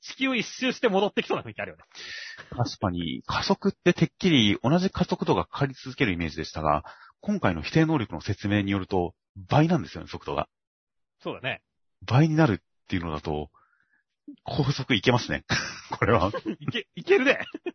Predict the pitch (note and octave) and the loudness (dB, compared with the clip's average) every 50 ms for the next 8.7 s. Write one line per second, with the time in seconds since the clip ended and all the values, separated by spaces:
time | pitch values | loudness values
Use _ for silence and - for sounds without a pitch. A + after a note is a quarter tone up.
0 | - F4 - - - - - - _ _ _ - - A#2+ G2+ G2 A2 F#2+ - - | -10 -6 -2 -2 -2 -2 -4 -10 _ _ _ -2 0 2 2 2 2 0 0 0
1 | - - - - - - _ - - G#2 G#2 A#2+ C3+ C3+ - - A2+ A2+ B2+ B2+ | 0 0 0 -2 -4 -10 _ -8 -4 -2 -2 -2 -2 -2 -2 -2 0 0 0 -2
2 | - B2+ B2+ A#2 G#2 F2+ D#2 - - - E2 - E2+ D#2 C#2 E2+ E2 - D#2 C#2+ | -2 -2 0 2 2 2 0 -2 -4 -8 -6 -6 -6 -4 -4 -6 -4 -4 -6 -8
3 | - - D#2+ C#2+ C#2 C#2 C#2+ C#2+ D2 D2+ - - - - - - - _ _ - | -6 -8 -10 -10 -8 -6 -4 -2 -2 -2 -2 -4 -10 -16 -20 -20 -20 _ _ -8
4 | G2 - - - B2 C3 C3+ C3+ - _ _ - B2 C3 C3 B2+ A#2+ A#2 A2+ - | -8 -8 -6 -6 -6 -6 -6 -6 -10 _ _ -6 -4 -2 0 0 0 0 -2 -4
5 | - - C3+ C#3+ C#3+ - - - - - A#2 F#2+ E2 E2 D#2+ D#2 - _ _ _ | -6 -2 -2 -2 -2 -4 -12 -14 -4 -2 0 0 0 -2 -6 -12 -14 _ _ _
6 | _ _ _ _ _ _ _ - - D#3+ D#3+ - - - _ - - A#2+ E2+ D2+ | _ _ _ _ _ _ _ -4 -2 -2 -2 -2 -8 -16 _ -2 -2 0 0 -2
7 | - - - - - A#2 - C#3 C3 B2 A#2 B2 A#2 A#2 G#2 E2+ D2+ C#2+ D2 D2 | -6 -12 -10 -6 -6 -2 0 2 2 4 4 2 2 2 0 -2 -4 -6 -6 -8
8 | C#2+ - - _ _ _ _ - - A2 G#2 G2+ - D#2 | -10 -12 -16 _ _ _ _ -10 -8 -6 -6 -6 -6 -8